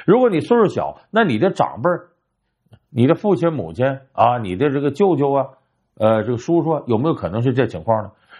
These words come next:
所以我觉得这种事情值得我们现在去关注，它起码离我们的距离不再像我小时候那么遥远。你看我当时小的时候，一说老夫少妻，先想到谁？张学良、赵四小姐呀，他俩差多大？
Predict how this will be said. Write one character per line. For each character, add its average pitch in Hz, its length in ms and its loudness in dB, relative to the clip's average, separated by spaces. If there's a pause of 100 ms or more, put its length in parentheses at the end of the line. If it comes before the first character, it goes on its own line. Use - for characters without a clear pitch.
所 180 140 4
以 208 40 2
我 220 100 2
觉 208 140 2
得 131 100 2
这 226 200 2
种 95 140 -2
事 - 180 -4
情 76 180 -10 (240)
值 147 220 2
得 240 100 2
我 131 160 -4
们 - 80 -16
现 127 200 -4
在 123 100 -2
去 104 120 -8
关 101 260 -2
注， 123 200 -4 (200)
它 180 100 4
起 175 200 0
码 107 380 0
离 110 160 2
我 107 220 0
们 92 120 -12
的 107 80 -4
距 127 200 -2
离 73 280 -8 (300)
不 117 180 4
再 151 160 2
像 123 260 -2
我 127 100 -2
小 76 260 -8
时 - 80 -18
候 92 80 -8
那 104 80 -8
么 95 100 -10
遥 - 220 -10
远。 - 160 -10 (1200)
你 104 120 4
看 135 140 4
我 110 120 0
当 123 180 2
时 131 80 0
小 87 220 -2
的 62 80 -18
时 80 60 -8
候， 104 80 0
一 135 140 2
说 117 180 0
老 78 180 -2
夫 107 140 -6
少 104 160 0
妻， 101 200 -8
先 113 240 0
想 - 160 -12
到 92 80 -10
谁？ - 260 -16 (520)
张 196 240 0
学 202 100 4
良、 160 320 0
赵 196 180 4
四 180 180 2
小 110 180 2
姐 104 100 -4
呀， 78 280 -8 (1200)
他 190 100 2
俩 139 140 2
差 151 200 2
多 92 180 0
大？ 104 140 -2